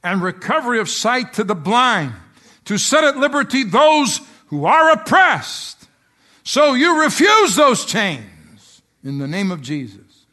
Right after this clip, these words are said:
And here's the miracle. When you have the proper chain reaction,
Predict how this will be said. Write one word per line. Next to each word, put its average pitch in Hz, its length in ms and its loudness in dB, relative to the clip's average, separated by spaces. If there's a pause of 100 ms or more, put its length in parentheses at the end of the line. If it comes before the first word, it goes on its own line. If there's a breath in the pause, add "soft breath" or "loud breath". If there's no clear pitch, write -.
(760)
And 123 100 -14
here's 180 220 -8
the 156 80 -8
miracle. 175 480 -8 (920)
When 120 140 -14
you 127 80 -12
have 156 180 -8
the 135 80 -12
proper 160 400 -6
chain 160 320 -6
reaction, 139 720 -8